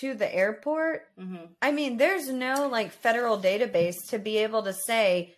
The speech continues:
Speaker 1: "This woman, Cadence Miller, is not able to board this flight."
Speaker 2: I'm just surprised that when you get booked, let's say, for something in jail, they don't do something
Speaker 1: Yeah.
Speaker 2: like, 'cause you know how you can scan your license and all of that, where, like,
Speaker 1: Right.
Speaker 2: but I guess when you get to the airport,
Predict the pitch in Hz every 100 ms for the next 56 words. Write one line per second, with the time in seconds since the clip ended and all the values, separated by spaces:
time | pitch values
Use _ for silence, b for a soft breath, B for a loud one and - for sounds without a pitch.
0 | _ 190 208 262 277 226 254 262 196 175
1 | 175 175 - 220 226 233 196 - 220 233
2 | 190 175 165 180 185 180 214 - 202 196
3 | - 180 180 185 170 165 - 180 180 185
4 | - 170 156 131 254 294 330 320 - 226
5 | - 196 196 185 175 180 165 175 190 180
6 | 170 180 - - 175 190 - - - -
7 | 202 - - 220 202 202 202 196 202 196
8 | 185 165 165 175 165 160 170 208 - -
9 | 190 190 185 185 180 - 185 190 240 427
10 | 392 165 - - 202 226 247 233 196 170
11 | 170 - 190 190 180 160 156 175 190 190
12 | 190 185 180 180 165 160 160 170 - 170
13 | 165 180 185 190 185 180 175 170 151 -
14 | _ 220 208 175 - 262 269 285 285 277
15 | 269 226 175 302 -